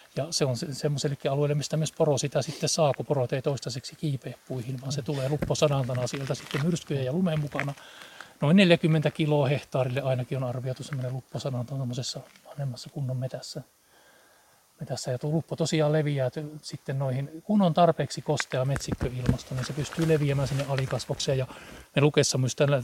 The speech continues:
tänä kesänä ollaan tutkittu tätä asiaa, että kuinka luppo nimenomaan leviää sitten, eh, myöskin pienaukkohakkuissa sinne pienaukon taimiin ja muu al-,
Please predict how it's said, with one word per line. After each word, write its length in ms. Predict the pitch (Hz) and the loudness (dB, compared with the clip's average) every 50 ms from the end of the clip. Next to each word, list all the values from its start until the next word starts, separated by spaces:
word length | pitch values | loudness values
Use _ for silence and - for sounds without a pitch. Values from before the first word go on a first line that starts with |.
| 165 - | 0 0
tänä 200 | 156 143 135 131 | 2 2 2 2
kesänä 320 | - 139 - 143 127 127 | 2 2 2 2 2 2
ollaan 220 | 135 139 143 139 131 | 2 2 2 2 2
tutkittu 460 | 185 180 - - - - - - 127 | 2 0 -2 -2 -8 -10 -8 -6 -4
tätä 340 | - 139 120 - 135 123 127 | -4 -2 0 0 0 0 -2
asiaa, 440 | 131 - - 127 123 120 113 117 | -4 -4 -4 -4 -4 -4 -4 -4
että 240 | 120 - _ - 120 - - - - - - - | -6 -8 _ -8 -8 -8 -10 -20 -20 -20 -20 -8
kuinka 360 | - - 151 139 131 - 127 - - | -2 0 2 2 2 2 0 -2 0
luppo 460 | 175 165 147 123 - - - - 113 - | 0 2 2 0 0 -2 -4 -4 0 0
nimenomaan 460 | 151 131 123 127 127 127 127 131 135 | 2 2 2 2 2 2 0 2 4
leviää 420 | 143 151 147 143 131 127 120 120 | 4 4 4 4 2 2 0 -2
sitten, 460 | 117 - 135 - - 135 107 117 147 - - - - - - - - - - | -4 -6 -8 -8 -6 -6 -4 -4 -6 -8 -12 -18 -20 -20 -20 -20 -12 -6 -4
eh, 180 | 139 120 120 | -4 -2 0
myöskin 320 | 139 131 113 - - 139 113 | 0 -2 -2 0 0 0 2
pienaukkohakkuissa 1080 | - 165 165 147 135 120 120 117 - - - 117 - - - _ - - 131 - - | 4 6 6 6 6 4 0 -2 -4 -4 -6 -6 -6 -8 -16 _ -10 -6 -4 -2 -2
sinne 280 | 127 - - 131 120 113 _ _ | -2 -2 -2 -4 -4 -6 _ _
pienaukon 540 | - 139 123 123 123 120 120 117 - 131 113 | -2 0 0 0 0 0 -2 -2 -2 -4 -2
taimiin 500 | - 131 120 117 113 113 117 117 120 120 | 0 0 0 0 0 0 -2 -2 -2 -4
ja 80 | 120 117 - - _ - | -4 -6 -10 -12 _ -2
muu 240 | 151 135 127 135 - | -2 0 0 -2 -2
al-, 160 | 147 131 135 | -2 -2 0